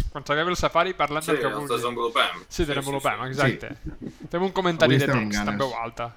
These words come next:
Speaker 1: Sí, sí.
Speaker 3: Avui estem amb ganes.
Speaker 1: Sí.
Speaker 3: Doncs m'he apuntat per aquí amb el guió el tema de recordar, nois, eh, estimat públic, avui que som pocs, però cal recordar-ho.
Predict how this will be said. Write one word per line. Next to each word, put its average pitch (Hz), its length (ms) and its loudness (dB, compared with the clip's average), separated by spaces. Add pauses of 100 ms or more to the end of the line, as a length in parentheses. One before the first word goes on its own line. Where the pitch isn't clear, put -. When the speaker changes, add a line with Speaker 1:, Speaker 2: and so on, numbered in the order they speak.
(220)
Speaker 1:
Sí, 117 100 -16
sí. - 240 -18 (720)
Speaker 3:
Avui 123 160 4
estem 110 220 0
amb 104 160 -4
ganes. 101 320 -4 (160)
Speaker 1:
Sí. - 20 -18 (680)
Speaker 3:
Doncs 165 240 2
m'he 208 100 8
apuntat 214 300 4
per - 80 4
aquí 202 160 4
amb 208 80 6
el 190 80 8
guió 202 240 8
el - 80 0
tema 196 180 4
de 202 80 2
recordar, 175 460 4
nois, 202 480 2
eh, 143 420 0
estimat 151 320 -2
públic, 156 380 2
avui 143 160 0
que 135 80 -2
som 131 160 0
pocs, 147 340 0
però 127 140 -2
cal 123 180 -2
recordar-ho. 123 460 2